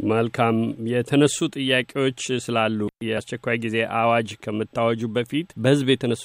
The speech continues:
ጥያቄዎች በእርግጥ ተመልሰዋል የሚሉትንም ለመመለስ ኋላ ላይ አንዳንድ ዝርዝሮች እናያለን። አቶ ፈቃደ፣ ተራው የእርሶ ነው። ሰላምና የምጣኔ ሀብት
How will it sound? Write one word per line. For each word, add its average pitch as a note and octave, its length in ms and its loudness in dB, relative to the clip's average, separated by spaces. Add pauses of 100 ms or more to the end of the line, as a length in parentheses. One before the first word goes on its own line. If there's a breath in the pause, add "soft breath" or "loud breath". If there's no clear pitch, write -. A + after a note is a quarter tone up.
ጥያቄዎች G#2+ 600 -4
በእርግጥ A#2+ 460 4
ተመልሰዋል G#2+ 680 2
የሚሉትንም G#2 640 0
ለመመለስ G#2+ 600 0
ኋላ G2+ 240 0
ላይ G#2+ 140 2
አንዳንድ A2+ 360 0
ዝርዝሮች A#2+ 440 -4
እናያለን። B2 480 -4 (120)
አቶ G#2+ 200 -8
ፈቃደ፣ C#3 420 0
ተራው C3+ 300 2
የእርሶ A#2+ 340 0
ነው። E2 160 -4 (400 loud breath)
ሰላምና C3+ 480 4
የምጣኔ A2 500 2
ሀብት A2 240 -2